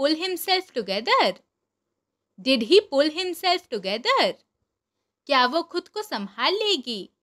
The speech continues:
Will she pull herself together? Will she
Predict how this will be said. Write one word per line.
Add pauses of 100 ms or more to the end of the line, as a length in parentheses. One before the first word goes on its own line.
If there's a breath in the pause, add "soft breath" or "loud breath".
(420)
Will
she (120)
pull
herself
together? (1000)
Will
she